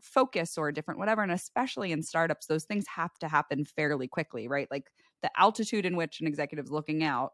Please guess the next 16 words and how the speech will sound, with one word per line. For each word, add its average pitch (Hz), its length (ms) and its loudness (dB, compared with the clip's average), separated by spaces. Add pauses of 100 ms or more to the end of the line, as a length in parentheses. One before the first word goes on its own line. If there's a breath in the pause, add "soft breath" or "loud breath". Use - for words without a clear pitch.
(100)
everything's 196 380 4
changing 170 320 2
all 151 160 6
of 143 100 -2
the 151 60 -6
time. 143 380 0
And 151 120 0
so 156 120 0
you 160 180 -2
do 160 100 0
have 156 180 0
to 156 100 -4
make 147 360 -2
really 151 360 0
rapid 147 420 -2
decisions. 185 580 -2